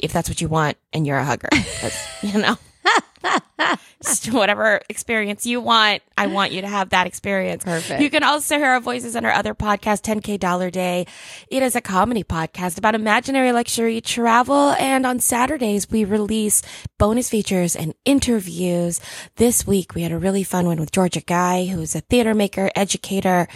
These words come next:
Speaker 1: uh, almost professional oboist.
Speaker 2: There
Speaker 1: So
Speaker 2: we go.
Speaker 1: please check those out. But this is the ten-minute Daily Happy.
Speaker 2: That's right. And all this week, we're gonna be talking about Blue Apron, the O G of meal home delivery services. Their mission is to make incredible home cooking accessible to everyone.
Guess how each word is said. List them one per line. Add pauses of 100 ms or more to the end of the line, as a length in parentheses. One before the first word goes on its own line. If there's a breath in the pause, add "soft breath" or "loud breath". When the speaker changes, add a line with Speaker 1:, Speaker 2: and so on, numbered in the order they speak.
(380 loud breath)
Speaker 1:
uh, (200)
almost
professional
oboist. (160 loud breath)
Speaker 2:
There
Speaker 1:
So
Speaker 2:
we
go.
Speaker 1:
please
check
those
out.
But
this
is
the
ten-minute
Daily
Happy.
Speaker 2:
That's
right.
And
all
this
week,
we're
gonna
be
talking
about
Blue
Apron,
the
O
G
of
meal
home
delivery
services. (280 loud breath)
Their
mission
is
to
make
incredible
home
cooking
accessible
to
everyone.